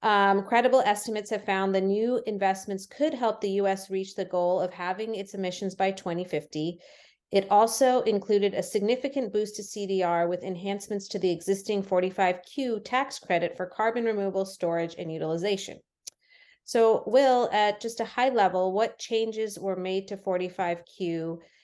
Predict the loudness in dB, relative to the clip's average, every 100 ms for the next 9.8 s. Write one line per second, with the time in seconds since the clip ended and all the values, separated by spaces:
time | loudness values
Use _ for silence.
0 | _ _ 0 2 2 0 2 2 2 2
1 | 2 4 4 2 0 0 -2 -8 _ _
2 | _ _ 0 0 0 0 0 -2 -4 -4
3 | -4 -4 -6 -6 -4 -6 -4 -4 -2 -2
4 | 0 0 0 -2 -4 -4 -6 -4 -4 -2
5 | -2 -2 -2 0 -2 -6 _ _ _ _
6 | 2 4 4 4 2 4 6 6 2 0
7 | 0 2 2 0 0 -4 -8 -4 -4 -4
8 | -6 -12 _ _ _ _ _ _ _ _
9 | -12 0 2 2 -4 -12 -14